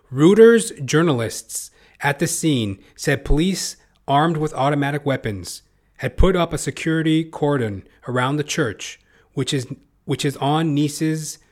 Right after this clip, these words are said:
Jean Médecin Avenue, the city's main shopping thoroughfare. Ambulances and fire service vehicles were also at the scene. In Paris, lawmakers in the National Assembly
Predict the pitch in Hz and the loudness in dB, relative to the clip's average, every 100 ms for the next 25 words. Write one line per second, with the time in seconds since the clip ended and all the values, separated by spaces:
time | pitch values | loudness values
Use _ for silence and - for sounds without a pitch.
0 | _ _ 123 113 139 151 156 165 160 - | _ _ -8 -2 0 2 0 -2 -6 -10
1 | 131 127 135 135 131 - 139 127 123 120 | -6 -2 -2 -2 -4 -4 -4 -2 -4 -6
2 | - _ _ - 131 120 110 101 90 _ | -10 _ _ -6 -4 -2 -4 -4 -8 _
3 | _ _ _ _ _ _ - - 151 143 | _ _ _ _ _ _ -8 -6 -2 0
4 | 156 120 123 131 120 135 120 131 117 - | 0 0 -2 -2 -2 -2 -2 -2 -4 -2
5 | 139 120 104 110 95 85 _ _ _ _ | 0 0 -2 -6 -8 -10 _ _ _ _
6 | - - - 139 151 165 165 175 165 180 | -20 -20 -4 0 2 2 0 -2 -2 -4
7 | 165 135 - 139 143 139 - 127 120 120 | -4 -6 -2 0 0 -2 -4 -4 -4 -6
8 | - 120 123 131 - 110 104 - _ 139 | -8 -8 -4 -4 -4 -8 -8 -12 _ -10
9 | - 127 120 127 110 110 127 - 123 107 | -4 -2 -2 -4 -6 -6 -10 -8 -8 -8
10 | 90 _ _ _ _ _ _ _ _ _ | -12 _ _ _ _ _ _ _ _ _
11 | - - - 143 - 170 175 110 - - | -20 -14 -8 -4 -2 2 2 0 -6 -14
12 | - _ 143 151 160 160 160 170 147 123 | -20 _ 0 2 2 -2 -2 -4 -4 -4
13 | 120 135 135 156 143 135 - 131 117 107 | -4 -4 -4 -6 -6 -6 -6 -6 -6 -8
14 | 98 | -10